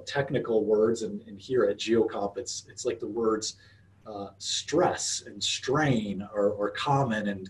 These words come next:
kind of some of the testing we do. And if you just take stress and you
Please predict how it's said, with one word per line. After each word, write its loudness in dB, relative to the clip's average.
kind -2
of 0
some -8
of -6
the 0
testing -6
we -10
do. 6
And 2
if 2
you 6
just 4
take 6
stress 2
and -2
you -4